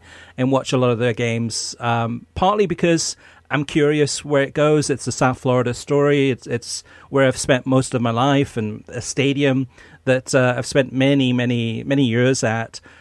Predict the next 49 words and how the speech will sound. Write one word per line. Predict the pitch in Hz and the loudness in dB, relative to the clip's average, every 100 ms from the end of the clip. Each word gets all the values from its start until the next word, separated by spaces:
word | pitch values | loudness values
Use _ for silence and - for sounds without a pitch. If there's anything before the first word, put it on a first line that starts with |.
| - | -18
So | - 151 143 | -4 0 2
I | |
have | 185 202 | 2 2
an | 180 | 2
interest | 151 143 - | 0 0 0
in, | 131 - | -2 -2
in, | 139 - | -8 -2
Inter | 135 127 | -2 0
Miami. | 120 113 113 110 | -2 0 -2 -2
So | - | 0
there's, | 151 165 | 0 2
there's | - 151 | 2 0
two | - - 120 | 2 0 0
teams. | - 110 107 120 - - _ _ | 0 -4 -4 -6 -12 -20 _ _
And | - | -2
then | 190 | 0
if | 202 185 | 2 2
I | 202 | 2
look | 202 | 2
at | |
different | 196 180 156 | 0 0 2
leagues | 160 160 | 2 0
from | - 156 | -4 -2
around | 156 151 | 2 2
the | 151 | 2
world, | 151 156 151 | 2 4 2
I | 139 | 0
probably | 165 151 151 151 | 0 -2 0 0
have | 139 147 139 123 - - - - - | 2 2 2 0 -6 -20 -20 -18 -4
not | 220 - | -4 0
clubs | 214 185 | 0 2
I | 165 | 0
support, | - 131 - 139 180 - - | 0 -2 2 2 2 -4 -6
but | 156 | -4
definitely | 170 175 190 | -2 0 -2
clubs | - 170 147 - - - - | -2 0 0 -2 -12 -14 -2
I | 143 | 2
look | 151 147 | 2 2
up | - | 0
their | 135 | -2
fixtures | - - 131 - | -4 -4 -4 -2
first | - 117 117 - - - - - | 0 0 0 -6 -16 -20 -20 -4
or | 135 | 0
the | 127 | 2
results | 131 117 127 127 - - | 2 2 2 0 -2 -6
and | 127 | -4
see, | - 139 | -2 -2
okay, | 123 127 117 110 - _ - | 0 0 -2 -4 -14 _ -2
did, | 147 135 139 120 | 2 4 2 0